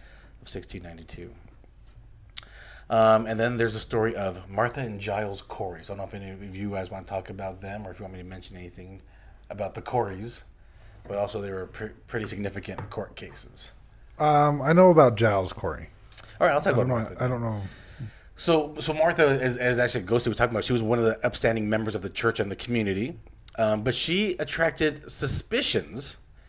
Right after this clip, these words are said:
Speaker 1: after she tried to stop her husband Giles from attending one of the early examinations in the witch trials. Uh, she, 'cause basically she felt there's no validity behind these trials. She was like, "There's no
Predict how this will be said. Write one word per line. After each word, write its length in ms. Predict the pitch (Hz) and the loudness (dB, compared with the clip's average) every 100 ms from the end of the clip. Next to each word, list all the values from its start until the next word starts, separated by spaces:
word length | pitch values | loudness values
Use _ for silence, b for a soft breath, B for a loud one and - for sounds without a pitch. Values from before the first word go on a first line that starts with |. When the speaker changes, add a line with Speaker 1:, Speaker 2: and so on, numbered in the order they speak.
| - - - - | -20 -20 -10 -4
Speaker 1:
after 200 | 135 139 | -2 0
she 180 | 143 139 | -2 -4
tried 220 | - 151 | -2 -2
to 80 | 135 | 0
stop 300 | 143 135 - | 4 2 4
her 200 | 131 117 | 0 2
husband 600 | 127 117 113 107 113 120 | 0 0 -4 -4 -6 0
Giles 640 | 151 185 98 - - - - - - | 0 2 -2 -6 -16 -16 -20 -20 -8
from 160 | - 123 | -2 -2
attending 360 | 117 131 120 | 0 0 0
one 100 | 113 113 | 0 -2
of 60 | |
the 60 | 107 | -4
early 320 | 104 104 104 | -4 -2 -2
examinations 720 | 104 104 98 104 139 110 104 98 | -2 -2 -2 0 2 2 0 -4
in 40 | |
the 60 | 104 | -4
witch 180 | 147 - | -4 -4
trials. 440 | - - - - b b b b b b - | -10 -12 -14 -18 b b b b b b 2
Uh, 220 | 113 110 | 2 4
she, 140 | - | 0
'cause 240 | - 135 135 | 0 -2 0
basically 400 | - 185 214 151 | 6 6 6 4
she 100 | 170 | 4
felt 160 | 156 | 4
there's 140 | 139 143 | 4 2
no 80 | |
validity 540 | 123 113 127 120 107 107 | 2 4 6 6 4 2
behind 480 | 101 - 147 143 98 | 0 0 0 0 0
these 100 | 92 | -4
trials. 420 | - 87 - - | -8 -10 -12 -12
She 60 | 120 | -8
was 80 | |
like, 100 | 110 | -6
"There's 140 | 101 113 | -6 -4
no 180 | 120 | -4